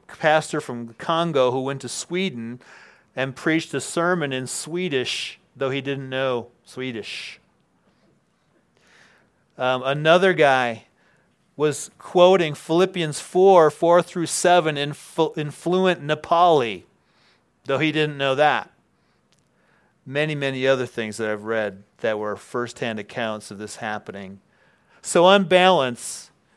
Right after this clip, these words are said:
it seems like the interpreted tongue should be God-directed prayer, praise, or thanksgiving most of the time. However, since we're dealing with mysteries,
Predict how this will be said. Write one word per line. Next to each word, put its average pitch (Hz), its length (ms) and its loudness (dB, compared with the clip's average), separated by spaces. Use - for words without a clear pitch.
it 139 100 -6
seems 208 320 2
like 175 180 8
the 175 120 -2
interpreted 185 600 4
tongue 165 240 2
should 247 500 0
be 139 420 -2
God-directed 190 1000 6
prayer, 202 480 6
praise, 180 480 4
or 165 240 4
thanksgiving 160 840 -2
most 147 320 -4
of 143 60 -10
the 147 100 -4
time. 120 360 -6
However, 151 500 4
since 160 420 -6
we're 180 100 0
dealing 170 320 0
with 160 180 -6
mysteries, 110 920 -12